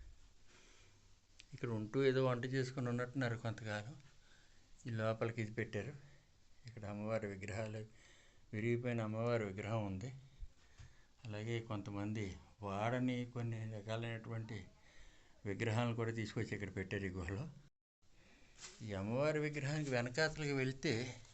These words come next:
ఇంకా కూడా చిన్న గుహ ఉంది, చూసారా? ఇది, ఇదిగో ఇలా పైకి వెళ్ళడానికి తోవ ఉంది.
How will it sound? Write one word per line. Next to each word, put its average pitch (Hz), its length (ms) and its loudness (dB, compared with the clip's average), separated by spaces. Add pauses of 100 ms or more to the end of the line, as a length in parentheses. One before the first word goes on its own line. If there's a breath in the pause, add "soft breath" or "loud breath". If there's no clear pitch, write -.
(800 loud breath)
ఇంకా 160 260 2
కూడా 143 120 2 (100)
చిన్న 127 120 4 (120)
గుహ 104 120 -6 (100)
ఉంది, 104 180 -8 (100)
చూసారా? 120 380 -6
ఇది, 135 120 -2 (680 loud breath)
ఇదిగో 107 200 2 (720 soft breath)
ఇలా 120 200 2
పైకి 131 260 6
వెళ్ళడానికి 131 440 4
తోవ 104 160 2 (100)
ఉంది. 95 220 0